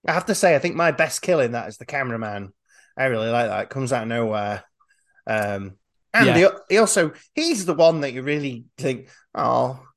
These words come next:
Speaker 1: he
Speaker 2: Yeah, he
Speaker 1: really,
Speaker 2: didn't deserve
Speaker 1: he
Speaker 2: that.
Speaker 1: really <laughs> didn't deserve that."
Speaker 2: He just wanted to eat his knickknacks in peace.
Speaker 1: He did.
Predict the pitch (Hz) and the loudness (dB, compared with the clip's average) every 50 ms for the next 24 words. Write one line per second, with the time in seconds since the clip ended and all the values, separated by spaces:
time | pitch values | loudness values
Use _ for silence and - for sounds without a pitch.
0 | _ _ _ - - 247 220 208 175 170 165 175 127 120 120 - - 120 110 - | _ _ _ -4 0 4 6 8 8 8 8 6 4 4 4 6 6 6 4 2
1 | 175 214 220 262 202 233 202 247 226 - - 214 - 202 - 180 - - - - | 0 4 6 6 6 6 4 2 0 -2 -4 -10 -10 -10 -14 -16 -16 -16 -8 -4
2 | 175 - - - 156 - - 143 - - 147 - 131 139 - - _ _ - 165 | -4 -4 -4 -6 -12 -14 -16 -14 -10 -10 -10 -8 -8 -10 -10 -12 _ _ -2 0
3 | 151 156 170 147 - 175 170 131 127 - 143 151 165 - 147 131 143 139 139 - | 2 2 2 2 2 2 2 2 4 6 8 8 8 8 6 6 6 4 4 2
4 | 127 127 - - - 131 117 - - 117 104 101 - - - - _ _ - _ | 0 -2 -2 -2 -2 -2 -2 -2 -4 -4 -6 -8 -12 -14 -18 -20 _ _ -20 _
5 | - 80 - - - - 104 98 95 - | -20 -20 -20 -20 -20 -20 -20 -20 -20 -20